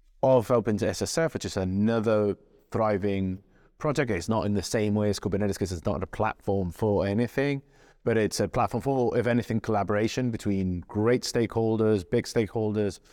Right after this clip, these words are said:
but also the individual contributor. And, uh, Open S S F Day took part, yes, took, took place here yesterday, and it was a massive success. But yeah, I can see how you would start to care about not only software supply chain, but in general collaboration and open source in,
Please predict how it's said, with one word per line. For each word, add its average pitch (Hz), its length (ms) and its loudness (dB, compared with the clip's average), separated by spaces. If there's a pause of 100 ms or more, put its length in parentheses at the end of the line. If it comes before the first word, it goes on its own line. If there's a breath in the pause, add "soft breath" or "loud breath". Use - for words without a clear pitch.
(160 loud breath)
but 107 140 2
also 101 600 2 (280)
the 104 200 0
individual 104 440 0
contributor. 135 580 -2 (420 soft breath)
And, 90 400 -2
uh, 87 280 0
Open 110 260 2
S 98 120 -2
S - 100 -4
F - 160 -6
Day 131 260 4
took - 220 -4
part, - 280 0
yes, 110 280 0
took, - 320 -6
took - 180 -4
place 104 240 2
here 101 180 2
yesterday, 95 600 -2 (340 soft breath)
and 104 120 -2
it 98 40 2
was 95 140 2
a 92 60 0
massive 98 400 -2
success. - 560 -4 (640 soft breath)
But 127 160 0
yeah, 127 320 4
I 117 40 0
can 117 120 0
see 147 240 0
how 139 420 0
you 123 300 4
would 123 240 0
start 123 380 2
to - 80 -12
care 120 200 0
about 113 260 0
not 175 160 0
only 151 200 0
software 123 260 -2
supply 127 340 -2
chain, 131 260 0
but 120 120 2
in 113 240 2
general 127 540 0
collaboration 117 640 0
and 107 100 2
open 107 320 0
source 104 460 0
in, 92 400 -2